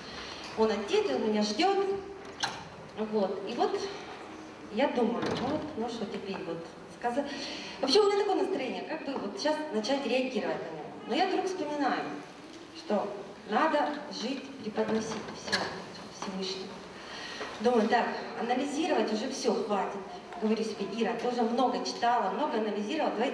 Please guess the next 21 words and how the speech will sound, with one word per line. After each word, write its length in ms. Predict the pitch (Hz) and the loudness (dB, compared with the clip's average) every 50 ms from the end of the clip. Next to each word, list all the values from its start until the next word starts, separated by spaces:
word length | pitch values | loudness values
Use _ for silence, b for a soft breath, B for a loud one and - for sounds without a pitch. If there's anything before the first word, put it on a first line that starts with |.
| - - - | -2 -4 -2
действуй. 380 | 220 226 196 - - - - - 165 | -2 0 0 -2 -4 -6 -8 -8 -8
Вот 100 | 165 160 - | -8 -8 -8
сказали, 600 | - - 302 320 403 453 480 403 220 - - - | -4 -2 2 4 6 6 6 4 2 -2 -4 -2
делай, 300 | - 220 208 175 165 - - - | 0 2 2 2 2 0 -2 -4
и 100 | - - | -4 -4
потом 260 | 294 - - - - | -2 2 2 2 2
посмотрим, 440 | - - - 294 320 339 - 240 220 | 2 0 0 0 -2 -2 -2 -4 -4
что 140 | - - 233 | -4 -4 -6
будет". 120 | - - - - - - B B B B B B B B B B B - | -6 -6 -10 -10 -12 -12 B B B B B B B B B B B 2
И 60 | 285 | 4
вот 140 | 381 427 427 | 4 6 6
он, 280 | 415 339 - - - - | 4 4 4 2 2 2
он 160 | 320 349 - | 0 0 2
падает 360 | 320 311 359 359 330 - 349 | 2 2 4 4 2 0 0
на 100 | 311 294 | -2 0
пол 440 | 302 302 415 480 480 440 - - 440 | 2 4 4 4 4 4 2 0 -2
и 200 | - 311 262 226 | -2 -2 -2 0
лежит 300 | 277 294 - 440 - - | 0 2 2 2 2 2
на 80 | 277 | 0
полу, 260 | - - 294 320 370 370 | 0 2 4 4 4 4
орет. 400 | 311 285 - 254 247 214 - | 4 2 2 0 0 0 0